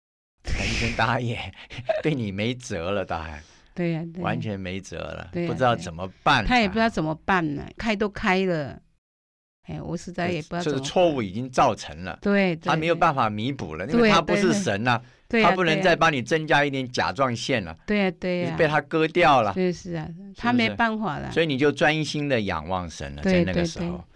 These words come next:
Speaker 2: 对，对，对。
Speaker 1: 专心的在那里仰望神。
Speaker 2: 对，是。
Speaker 1: 你怎么仰望神呢？
Speaker 2: 就是像有一次哈，哎，我真的是哈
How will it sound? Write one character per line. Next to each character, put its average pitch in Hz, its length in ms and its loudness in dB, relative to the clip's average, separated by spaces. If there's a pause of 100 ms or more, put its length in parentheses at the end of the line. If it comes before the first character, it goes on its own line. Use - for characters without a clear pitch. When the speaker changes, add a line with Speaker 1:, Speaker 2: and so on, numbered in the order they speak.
Speaker 2:
对， 175 100 -4
对， - 40 -2
对。 - 20 -4
Speaker 1:
专 117 260 2
心 113 240 -2
的 90 160 0
在 92 160 -2
那 90 160 -2
里 78 160 -8
仰 64 180 -12
望 67 200 -14
神。 - 180 -20
Speaker 2:
对， 165 260 2 (320)
是。 160 160 -8
Speaker 1:
你 143 120 2
怎 127 120 0
么 110 80 0
仰 95 160 0
望 98 160 -6
神 82 260 -12
呢？ - 120 -20 (580)
Speaker 2:
就 185 160 -2
是 175 640 0 (300)
像 180 240 0
有 151 180 0
一 165 100 2
次 170 300 -2
哈， 160 320 -4
哎， 170 240 -2
我 165 160 -2
真 190 180 2
的 185 140 4
是 175 220 -2
哈 160 340 -2